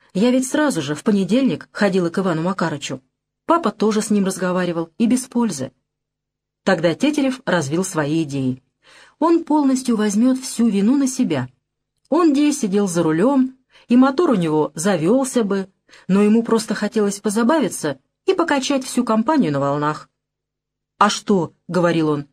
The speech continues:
и добрые его глаза светились удовольствием. «А что? С работы в кессоне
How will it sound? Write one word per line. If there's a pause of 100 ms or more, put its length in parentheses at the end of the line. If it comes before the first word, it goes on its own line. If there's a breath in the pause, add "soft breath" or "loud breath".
(400 soft breath)
и
добрые
его
глаза (140)
светились
удовольствием. (320 soft breath)
«А
что? (680)
С
работы
в
кессоне